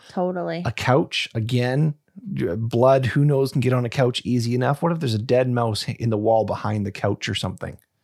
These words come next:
Speaker 1: Or someone could have passed away in that, that
Speaker 2: Yeah.
Speaker 1: apartment or something.
Speaker 2: And
Speaker 1: We have done cases where the dogs have gotten it wrong
Speaker 2: Yeah,
Speaker 1: before.
Speaker 2: exactly. And I'm, I'm making up different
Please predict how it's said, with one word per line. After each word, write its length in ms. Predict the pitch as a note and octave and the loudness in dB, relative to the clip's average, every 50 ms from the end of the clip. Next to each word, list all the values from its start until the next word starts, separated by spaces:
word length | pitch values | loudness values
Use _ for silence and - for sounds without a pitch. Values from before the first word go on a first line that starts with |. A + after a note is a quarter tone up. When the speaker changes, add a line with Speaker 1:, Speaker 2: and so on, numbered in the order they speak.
| _ - | _ -6
Speaker 1:
Or 180 | G4 - A3+ A#3 | 0 2 2 2
someone 400 | A3 - A#3+ G#3+ A3+ A#3 A3+ A3 - | 2 2 0 0 0 -2 -4 -4 -4
could 120 | - G3+ | -2 -2
have 140 | G3 F#3 - | -2 -2 -2
passed 360 | - F3 E3+ F3 E3 - - | -2 0 0 0 -2 -4 -4
away 360 | F3 D3+ D#3 D#3+ F3+ G3 G3 | -4 -2 0 0 0 0 0
in 120 | G3 F#3+ G3 | -2 -2 -2
that, 320 | G3 F#3 F#3 F#3 - - _ _ _ _ - | -2 -2 -4 -4 -6 -10 _ _ _ _ -4
that 200 | - F#3 F#3 F#3 | -2 0 2 2
Speaker 2:
Yeah. 100 | D#3 F3 | 2 2
Speaker 1:
apartment 500 | F#3+ G3+ F#3+ F3+ - - G3+ G3 F#3+ - | 2 2 0 -2 -2 -4 -6 -6 -6 -6
or 80 | G3 F#3+ | -8 -8
something. 520 | - - F#3 F#3 G3 - - G#3+ A3 A3+ - - - | -6 -6 -6 -6 -6 -8 -8 -8 -8 -8 -8 -8 -2
Speaker 2:
And 220 | - E3+ E3+ D3+ D3 | 2 2 4 4 4
Speaker 1:
We 140 | - - C#4 | 2 0 0
have 360 | A#3 C4 B3+ E4 F#4+ G4+ D4+ - | 2 4 4 4 2 2 0 0
done 280 | G#3+ G#3 A3 A3+ A3 | 0 0 0 -2 -4
cases 520 | G#3+ - G3+ F#3+ G3 - - G3+ F3+ - F3+ | -4 -4 -4 -4 -4 -4 -6 -10 -10 -8 -6
where 100 | F#3 E3+ | -6 -4
the 80 | F3 | -4
dogs 400 | E3 - C3 G2+ C#3+ E3+ E3 - | -2 -2 0 0 0 -2 -4 -6
have 240 | - E3 E3 E3+ G3+ | -4 -4 -4 -4 -4
gotten 320 | - D#3+ D3+ A#2+ F2+ - | -6 -6 -6 -6 -6 -8
it 100 | C#3+ - - | -10 -10 -10
wrong 360 | - E2+ - - - F3+ F3+ F3 | -8 -8 -8 -8 -8 -10 -8 -2
Speaker 2:
Yeah, 180 | D3+ A#2 B2 B2+ | 0 2 2 2
Speaker 1:
before. 200 | - D2 F3 - - | 0 -2 -8 -6 -6
Speaker 2:
exactly. 560 | C#3 C3+ B2 C3 D3+ D#3+ - - F#2 - - | -4 0 0 0 0 0 -2 -4 -6 -4 -2
And 420 | - C#3 D3 C#3+ C#3 C#3 G#3+ G3+ - _ _ _ _ _ _ _ _ _ _ _ - - | 0 0 0 0 0 -2 -6 -10 -14 _ _ _ _ _ _ _ _ _ _ _ -6 2
I'm, 160 | - D#3 D#3+ C#3+ | 2 4 4 4
I'm 140 | - D3 D3+ | 4 4 4
making 320 | D#3 D#3+ C#3+ - E3+ E3 | 4 2 2 0 0 0
up 100 | C3 C3 | 0 2
different 440 | D3+ C#3+ - - D3+ C#3+ B2 - | 0 -2 0 0 0 0 -2 -4